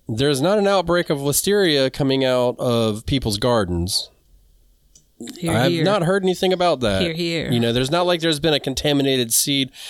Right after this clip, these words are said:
Speaker 1: "Oh, gardeners, watch out. There's a contaminated seed that's getting people sick." I've not heard of this. It could possibly have happened. I don't know. But as of right now, it hasn't happened that I know of. And it's just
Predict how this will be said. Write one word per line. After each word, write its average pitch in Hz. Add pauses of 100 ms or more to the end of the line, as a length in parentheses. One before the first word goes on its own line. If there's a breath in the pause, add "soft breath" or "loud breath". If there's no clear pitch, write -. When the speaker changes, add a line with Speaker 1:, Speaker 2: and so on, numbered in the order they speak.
(140 loud breath)
Speaker 1:
"Oh, 131
gardeners, 131
watch 123
out. 131
There's 113
a 113
contaminated 123
seed 127
that's 107
getting 123
people 123
sick." 127
I've 135
not 165
heard 233
of 123
this. 98 (640 loud breath)
It 117
could 127
possibly 143
have 147
happened. 139
I 104
don't 110
know. 107 (480 loud breath)
But 120
as 117
of 120
right 151
now, 160 (100)
it 110
hasn't 127
happened 104
that 101
I 101
know 104
of. 101
And 120 (1120 loud breath)
it's 151
just -